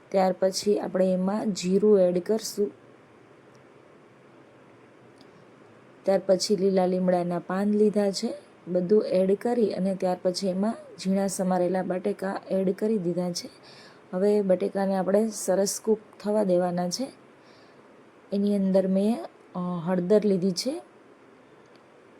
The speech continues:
અને સ્વાદ મુજબ મીઠું એડ કર્યું છે. હવે આપણે બટેટું ચડી જાય ત્યાં સુધી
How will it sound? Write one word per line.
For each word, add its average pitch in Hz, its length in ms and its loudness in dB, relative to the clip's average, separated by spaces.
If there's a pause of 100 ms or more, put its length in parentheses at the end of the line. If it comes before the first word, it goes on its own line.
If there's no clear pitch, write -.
(380)
અને 185 240 -4
સ્વાદ 190 500 -2
મુજબ 175 340 0
મીઠું 190 600 0
એડ 180 200 4
કર્યું 175 400 -4
છે. 185 160 -10 (2750)
હવે 190 160 2
આપણે 190 200 2
બટેટું 202 760 0
ચડી 233 280 2
જાય 190 340 -2
ત્યાં 196 400 -4
સુધી 208 580 -2